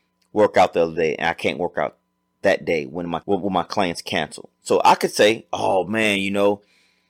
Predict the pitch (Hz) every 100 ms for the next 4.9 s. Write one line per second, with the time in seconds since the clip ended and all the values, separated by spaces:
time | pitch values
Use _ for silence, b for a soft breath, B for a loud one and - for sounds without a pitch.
0 | _ - 101 - 92 92 - 87 90 -
1 | 80 85 139 - 143 131 - _ _ -
2 | 80 107 110 117 123 110 104 - 110 120
3 | - 127 135 123 117 117 - - - 139
4 | 160 135 127 185 208 - 82 64